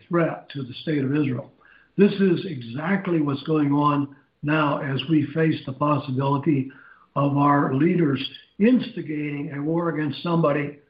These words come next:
who has no real ability to fight back against us,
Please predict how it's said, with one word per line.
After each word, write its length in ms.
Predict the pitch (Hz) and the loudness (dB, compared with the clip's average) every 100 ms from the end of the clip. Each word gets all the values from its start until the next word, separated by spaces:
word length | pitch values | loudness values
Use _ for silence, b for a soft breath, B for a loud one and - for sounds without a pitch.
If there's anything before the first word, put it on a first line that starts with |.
| b _ | b _
who 120 | 165 | -2
has 220 | 139 151 127 127 | 0 0 -2 0
no 340 | 160 202 160 | 2 4 2
real 380 | 143 170 151 131 | 2 2 2 -2
ability 540 | 131 151 147 127 139 | -6 -4 -4 -6 -8
to 100 | 120 | -10
fight 300 | - 143 139 | -8 -6 -4
back 300 | 127 139 131 | -4 -4 -4
against 400 | 117 135 127 - | -4 -2 -2 -2
us, 140 | 120 | -6